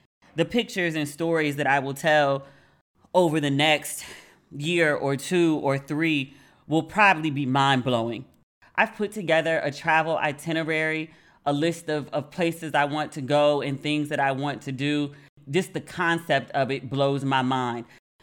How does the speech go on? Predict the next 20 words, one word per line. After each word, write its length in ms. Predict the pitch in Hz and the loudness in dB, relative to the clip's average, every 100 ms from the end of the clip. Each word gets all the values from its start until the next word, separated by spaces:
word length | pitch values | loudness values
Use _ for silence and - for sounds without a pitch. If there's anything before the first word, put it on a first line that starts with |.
| - - | -20 -6
I 140 | 220 | -2
have 220 | 202 151 | -2 -2
researched 540 | 175 190 - 175 175 - | -6 -6 0 0 0 -4
and 140 | 151 139 | -8 -8
studied 500 | - 165 165 165 156 | 0 2 2 0 -4
and 260 | 139 131 | -4 -6
Googled 480 | 123 165 156 165 160 | -2 -2 0 -2 -4
and 180 | 143 131 | -6 -8
Pinterest 540 | - 175 165 175 160 156 | -6 -6 -6 -6 -8 -8
and 160 | 147 135 | -8 -8
scrolled 760 | - - 151 156 156 156 147 - - - - | -10 -6 0 0 0 -2 -4 -12 -20 -10 -2
and 340 | 147 135 - - _ 82 - | -2 -2 -8 -20 _ -20 -20
searched 360 | - 185 165 | -2 0 0
hashtags. 840 | - 180 175 - - 165 160 151 147 - - _ - - | -2 0 0 -2 -2 2 4 2 -2 -14 -20 _ -10 -2
I 160 | 196 | -2
have 220 | 214 156 | -2 -4
done 240 | 139 156 156 | 0 0 0
my 160 | 139 | -2
due 260 | 139 147 170 | -4 -4 -4
diligence 640 | 127 151 147 120 135 131 | -2 -2 -2 -2 -4 -4